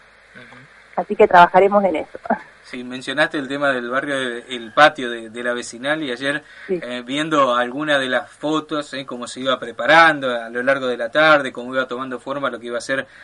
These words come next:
Speaker 1: eh, la parte de la cena, la, la segunda parte de,
Speaker 2: Mm.
Speaker 1: de esta serie de celebraciones,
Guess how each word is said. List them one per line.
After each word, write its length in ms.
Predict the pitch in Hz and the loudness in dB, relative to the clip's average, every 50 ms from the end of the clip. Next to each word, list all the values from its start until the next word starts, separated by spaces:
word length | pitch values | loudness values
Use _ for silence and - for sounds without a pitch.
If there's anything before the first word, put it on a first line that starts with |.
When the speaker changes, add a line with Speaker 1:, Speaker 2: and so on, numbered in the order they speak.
| - - - | -20 -20 -18
Speaker 1:
eh, 200 | 143 117 110 107 | -16 -16 -14 -12
la 100 | 113 113 | -10 -2
parte 240 | - - - - 131 | 0 0 0 0 -2
de 80 | 123 117 | -4 -4
la 100 | 117 113 | -4 -2
cena, 260 | - 226 233 180 131 | -2 -2 -2 -2 -4
la, 120 | 117 113 113 | -4 -6 -8
la 140 | 120 120 | -10 -10
segunda 420 | 110 - 120 127 156 165 151 135 127 | -10 -10 -10 -8 -6 -2 -2 -2 0
parte 280 | 139 135 131 131 131 120 | 0 0 -2 -2 -6 -8
de, 80 | 120 123 | -8 -8
Speaker 2:
Mm. 140 | 123 110 107 | -10 -10 -12
Speaker 1:
de 100 | 127 127 | -12 -12
esta 180 | - - 123 | -10 -10 -12
serie 280 | - - 131 131 131 120 | -10 -10 -12 -10 -10 -10
de 140 | 117 113 107 | -12 -12 -14
celebraciones, 800 | - 113 - 123 123 120 123 113 - 143 147 160 185 185 - | -16 -12 -10 -8 -6 -6 -8 -8 -6 -6 -6 -6 -6 -8 -10